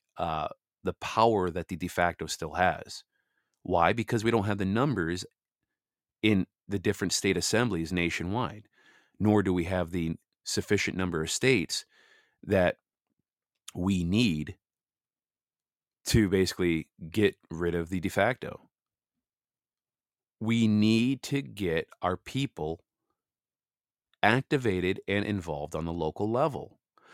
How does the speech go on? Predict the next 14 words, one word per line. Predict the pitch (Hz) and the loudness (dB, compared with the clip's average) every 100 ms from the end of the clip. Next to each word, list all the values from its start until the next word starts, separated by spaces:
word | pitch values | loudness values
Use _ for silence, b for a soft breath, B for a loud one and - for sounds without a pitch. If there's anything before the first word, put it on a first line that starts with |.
| B B B | B B B
'cause | 113 | 0
a | 101 | 2
lot | 90 113 | 6 6
of | 143 | 6
these | 120 104 | 2 4
issues | 135 156 98 101 | 4 4 -2 -2
will | 110 | 0
go | 113 | 4
away. | 120 120 175 - - _ _ _ _ _ _ _ _ _ _ _ _ _ _ _ _ _ _ _ _ _ _ _ _ _ _ _ _ _ _ _ _ _ _ _ _ _ _ _ _ _ _ _ _ _ - | 4 4 0 -4 -12 _ _ _ _ _ _ _ _ _ _ _ _ _ _ _ _ _ _ _ _ _ _ _ _ _ _ _ _ _ _ _ _ _ _ _ _ _ _ _ _ _ _ _ _ _ 6
I | 113 | 8
don't | 160 104 | 8 4
feel | 104 98 | 0 2
one | 104 107 | 2 2
bad, | 98 107 131 73 | 4 4 4 0